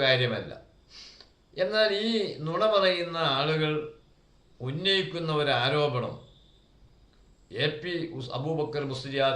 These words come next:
എന്ന സുൽത്താനുൽ ഉലമ സംഘടനാ നേതൃരംഗത്ത് വന്നപ്പോൾ അതിനെ രാ-, രാഷ്ട്രീയവൽക്കരിക്കാൻ ശ്രമമുണ്ടായി. നോക്കൂ, നുണ മാത്രം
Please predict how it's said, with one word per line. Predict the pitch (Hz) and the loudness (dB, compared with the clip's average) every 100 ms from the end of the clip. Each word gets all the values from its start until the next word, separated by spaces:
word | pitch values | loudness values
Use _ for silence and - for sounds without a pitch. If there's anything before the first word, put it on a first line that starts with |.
| 127 | 0
എന്ന | 127 120 | -4 -6
സുൽത്താനുൽ | 110 104 147 160 160 143 | -8 -2 0 0 0 0
ഉലമ | 123 120 113 85 - - _ - - - - - _ _ _ _ _ _ - | -2 0 -2 -4 -8 -20 _ -20 -20 -20 -20 -20 _ _ _ _ _ _ -6
സംഘടനാ | 135 160 196 202 202 190 170 | -6 -4 -4 0 2 2 4
നേതൃരംഗത്ത് | 170 170 175 180 170 165 165 160 | 2 0 -4 -2 -2 -4 -2 -2
വന്നപ്പോൾ | 147 160 160 151 151 123 - - - - - - | -2 -4 -6 -4 -4 -4 -8 -20 -20 -20 -14 -4
അതിനെ | 135 156 156 139 127 | -2 -2 -4 -4 -2
രാ-, | 127 117 120 | -2 -4 -4
രാഷ്ട്രീയവൽക്കരിക്കാൻ | 139 180 175 - 190 185 165 160 135 160 151 139 - 139 127 - - - - - - - - | -2 -2 -4 -6 -4 -2 0 0 -2 -4 -4 -4 0 4 4 0 -12 -20 -20 -20 -20 -20 -14
ശ്രമമുണ്ടായി. | - 139 156 160 135 123 113 78 - - - - _ _ _ _ _ _ _ - - - - - - - - - 151 | -4 -2 0 0 0 0 0 -2 -10 -18 -20 -20 _ _ _ _ _ _ _ -20 -20 -20 -20 -20 -20 -20 -20 -10 -4
നോക്കൂ, | 190 190 196 196 - - - - - | -2 2 2 0 -6 -20 -20 -18 -6
നുണ | 143 180 208 185 | -2 0 2 2
മാത്രം | 190 196 - - 202 | 2 2 -2 0 0